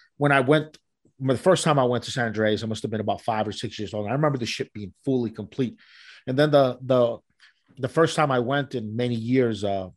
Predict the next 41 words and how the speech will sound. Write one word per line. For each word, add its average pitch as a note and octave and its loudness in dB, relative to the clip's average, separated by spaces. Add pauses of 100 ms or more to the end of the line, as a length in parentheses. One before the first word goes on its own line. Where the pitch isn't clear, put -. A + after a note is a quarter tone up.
must A2+ -8
have A2+ -8
been A#2 0
about A2 2
f-, - -6
about A2+ 0
seven A#2 -2
years A#2+ -2
ago, D#3+ -2 (300)
and A2 0
less B2 4
than A#2+ 0
a G2+ -4
quarter A#2+ 0
of G2+ -2
the F#2+ -10
ship A#2 -4
is, - -14
is - -14
left G#2 -6
there. F2+ -6
The, F2+ -10
the, F2+ -12 (280)
the F#2+ -8
water's G#2 -4
taken A2 -6
the F2+ -12
rest F#2+ -8
of E2+ -14
it. D#2 -18
It's E2 -20
pretty G2+ -10
interesting. G2 -18 (880)
But, A2 -2
uh, G2+ -2
but A#2+ -6
yeah, E3 4
it's, D#3+ -2
it's C#3 -10
a C#3 -4
nice, D3+ -2